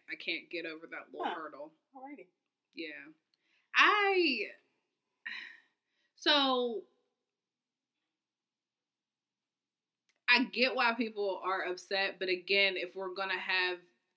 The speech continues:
Speaker 1: that type of energy, then it probably needs to be shared across the board, because I still
Speaker 2: Mm-hmm.
Speaker 1: feel some type of way about light-skinned Keisha.
Speaker 2: Yeah, I think
Speaker 1: Like,
Speaker 2: that's a
Speaker 1: why is
Speaker 2: weird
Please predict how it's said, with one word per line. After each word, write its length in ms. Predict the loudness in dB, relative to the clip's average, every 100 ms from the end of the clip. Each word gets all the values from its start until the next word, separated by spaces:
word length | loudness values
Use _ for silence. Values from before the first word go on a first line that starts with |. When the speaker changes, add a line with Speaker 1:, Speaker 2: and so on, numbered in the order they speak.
| -4
Speaker 1:
that 220 | -4 -2
type 220 | -2 -2
of 60 | -4 -6
energy, 720 | -6 -6 -6 -4 -4 -6 -12 _ _ _ _ _ 0
then 280 | 0 0 -6 -10
it 160 | -14
probably 440 | -2 0 0 -2 -2
needs 220 | -2 -6
to 80 | -4
be 140 | -2
shared 340 | -2 -2 -2 -4
across 300 | -6 -8 -8
the 60 |
board, 260 | -10 -6 -6
because 140 | -6 -4
I 100 | -2
still 200 | 0 0
Speaker 2:
Mm-hmm. 80 |
Speaker 1:
feel 120 | -2 -6
some 120 | -4
type 200 | -4 -2
of 60 | -2
way 180 | -2
about 280 | -2 -4 -4
light-skinned 420 | -4 -6 -4 -8 -4
Keisha. 180 | 0
Speaker 2:
Yeah, 100 | 0
I 40 | 0
think 120 | 0
Speaker 1:
Like, 40 | 0
Speaker 2:
that's 80 |
a 20 | 2
Speaker 1:
why 120 | 2
is 60 |
Speaker 2:
weird 100 | 2